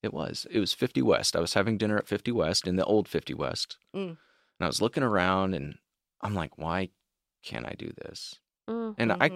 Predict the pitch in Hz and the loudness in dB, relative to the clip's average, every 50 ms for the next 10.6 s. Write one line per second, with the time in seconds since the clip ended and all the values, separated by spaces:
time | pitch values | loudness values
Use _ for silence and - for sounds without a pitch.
0 | 190 208 233 262 277 170 113 104 110 113 113 104 - 104 85 - - 113 104 85 | 0 2 4 4 4 4 4 4 4 4 2 4 4 2 0 0 -2 -4 -4 -4
1 | 64 67 - - 95 92 95 95 90 92 87 90 85 80 - - 95 85 - 95 | -6 -10 -8 -4 -2 -2 -2 -2 -2 -2 0 0 -2 -2 -2 -2 -4 -2 0 -2
2 | 92 90 - - 104 92 87 85 85 87 82 82 - - 71 - 78 - 87 85 | -2 -2 0 0 2 2 0 0 -2 -2 -2 -2 -2 -6 -8 -8 -4 -2 -2 -2
3 | 82 - - 80 80 - - - 87 80 80 80 82 92 92 87 87 87 90 95 | -2 -2 -2 -4 -4 -4 -6 -6 -6 -6 -4 -4 -4 -2 -2 -2 -2 -2 -2 -2
4 | 85 - 92 87 82 - - - _ _ _ _ _ _ - 87 87 - 90 90 | -2 0 0 2 2 2 0 0 _ _ _ _ _ _ -2 -2 -2 -2 -2 2
5 | 90 90 85 - - 98 90 87 85 85 80 - 95 92 90 101 - - _ - | 4 4 4 4 2 0 0 0 0 -2 -2 2 4 4 6 4 4 2 _ -10
6 | - 78 - - - - _ - 90 90 85 92 92 92 - - 104 98 98 95 | -6 -6 -6 -6 -8 -14 _ -2 -2 0 2 4 2 2 6 6 6 6 6 6
7 | 95 95 92 95 95 98 95 - - - 98 95 92 95 98 98 104 104 _ _ | 4 2 2 2 0 -2 -2 -4 -4 -4 -2 -2 0 -2 -2 -4 -6 -8 _ _
8 | - 95 87 82 85 85 - - 92 87 76 - - 85 87 90 92 90 95 90 | -6 -4 -4 -2 -4 -6 -8 -6 -6 -6 -4 2 4 4 4 4 2 0 0 0
9 | 98 95 95 95 - - - 101 95 95 95 98 98 101 - - - 95 90 87 | 0 -2 -2 -4 -4 -6 -4 -2 -2 -2 -2 -4 -4 -4 -2 0 2 4 4 4
10 | 87 87 87 - - - 90 92 90 87 87 | 4 2 0 -2 0 2 4 4 4 4 2